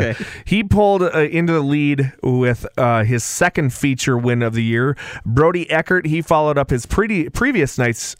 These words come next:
Speaker 2: success with another hobby stock win. Then after a delay, which had to have been about an hour, to get the lights working on the back straightaway.
Speaker 1: Really?
Speaker 2: Which, by the way,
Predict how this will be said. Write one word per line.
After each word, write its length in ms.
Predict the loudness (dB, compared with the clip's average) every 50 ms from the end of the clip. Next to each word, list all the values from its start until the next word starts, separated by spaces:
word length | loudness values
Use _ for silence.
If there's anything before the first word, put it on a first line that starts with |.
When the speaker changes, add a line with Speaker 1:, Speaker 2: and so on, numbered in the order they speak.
| -8
Speaker 2:
success 520 | -8 -6 -6 -6 -4 -2 0 0 0 0 -2
with 120 | -2 -2
another 300 | 0 0 0 0 0 0
hobby 320 | 0 0 0 0 0 -2
stock 440 | -4 -4 -4 -2 0 2 2 0 -2 -4
win. 440 | -4 -4 -2 -2 0 0 -2 -2 -4 -6 -12 -16 -16 -16 -12 -4
Then 180 | 0 0 0 0 0 0
after 380 | 0 0 0 0 0 0 0
a 180 | 0 0 0 0
delay, 680 | 0 0 0 0 0 0 0 0 0 0 0 0 -2 -4 _ _ -20 _ _ _ _ -4
which 240 | -2 -2 -2 -2 -2
had 200 | -2 0 0 0
to 60 | 0
have 80 | 0
been 100 | 0 0
about 200 | 0 2 0 0
an 60 | 0 0
hour, 360 | -2 0 -2 -2 -2 -4 -6 _ _ -4
to 80 | -2
get 140 | -2 0 0
the 60 | 0
lights 340 | 0 2 0 0 -2 -4 -2
working 340 | -2 -2 -2 0 -2 -2 0
on 80 | 0
the 80 | 0 0
back 260 | 0 2 0 0 -2
straightaway. 520 | -4 -2 0 0 0 2 0 0 -2 -2 -6 -8 _ _ -18 -16 -10
Speaker 1:
Really? 520 | -8 -6 -4 -4 -4 -6 -6 -8 -10 -12 _ 0
Speaker 2:
Which, 180 | 0 0 2 4
by 120 | 4 4
the 80 | 4 4
way, 300 | 4 4 2 2 0